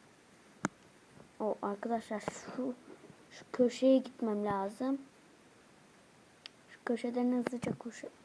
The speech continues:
Arkadaşlar ilk başta hemen şunu bir dört yüz yapalım. Arkadaşlar buna dokunuyorum, dokunuyorum.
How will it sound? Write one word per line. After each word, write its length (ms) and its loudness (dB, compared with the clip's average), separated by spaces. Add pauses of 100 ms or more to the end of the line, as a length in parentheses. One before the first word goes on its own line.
(120)
Arkadaşlar 500 8
ilk 200 -6
başta 240 0 (460)
hemen 220 8
şunu 280 6
bir 120 8 (340)
dört 300 8
yüz 160 0
yapalım. 540 6 (3000)
Arkadaşlar 600 10
buna 320 12
dokunuyorum, 540 10
dokunuyorum. 680 10